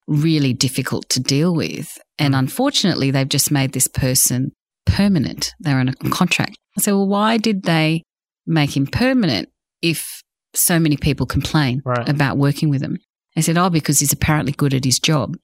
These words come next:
Speaker 1: And I thought, "Okay, that's interesting that, you know, part of your job is dealing with people and you're appalling at that, but you're good at task or technique."
Speaker 2: You're good in one dimension.
Speaker 1: So I think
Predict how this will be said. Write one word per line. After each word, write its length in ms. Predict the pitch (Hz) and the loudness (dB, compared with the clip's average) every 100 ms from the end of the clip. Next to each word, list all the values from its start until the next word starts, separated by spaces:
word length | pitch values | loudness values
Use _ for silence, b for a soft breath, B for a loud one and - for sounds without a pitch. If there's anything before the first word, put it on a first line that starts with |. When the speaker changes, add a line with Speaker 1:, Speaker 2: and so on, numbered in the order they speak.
| _ _ _ | _ _ _
Speaker 1:
And 80 | 175 | -2
I 60 | 175 | -2
thought, 340 | 175 175 151 - _ _ _ - | 0 0 -2 -6 _ _ _ -10
"Okay, 440 | - - 139 175 - _ _ - | -4 0 0 -2 -6 _ _ -4
that's 260 | 170 - | -2 0
interesting 580 | 151 147 160 - 185 202 | 0 0 -2 0 0 2
that, 160 | 175 - _ | 0 -2 _
you 180 | 160 156 | -2 0
know, 120 | 143 | 0
part 260 | - 160 160 | 0 0 0
of 100 | 151 | 0
your 100 | 139 | 0
job 200 | 143 135 | 0 0
is 120 | 127 | 0
dealing 300 | 139 135 131 | 0 2 0
with 140 | 131 | 0
people 300 | - 196 147 | -2 -2 0
and 100 | 127 | 2
you're 140 | 135 135 | 2 0
appalling 540 | - - 220 214 147 | -2 -2 0 0 0
at 160 | - - | -2 -2
that, 280 | 143 98 - | -2 -2 -4
but 120 | - | -6
you're 160 | - 143 | -2 -4
good 300 | 160 160 160 | -2 -2 0
at 120 | - _ _ _ | -2 _ _ _
task 420 | - 139 127 - | -2 0 2 0
or 60 | 127 | -2
technique." 400 | - 139 - 165 | -4 -2 -2 -2
Speaker 2:
You're 140 | 156 | 0
good 180 | 127 156 | 0 0
in 120 | 143 | 2
one 220 | 139 135 123 | 2 2 2
dimension. 600 | 120 117 113 107 107 104 _ _ | 0 0 -2 -4 -6 -10 _ _
Speaker 1:
So 180 | - 233 | -2 0
I 100 | 226 | 0
think 320 | 220 269 262 | 0 -2 -2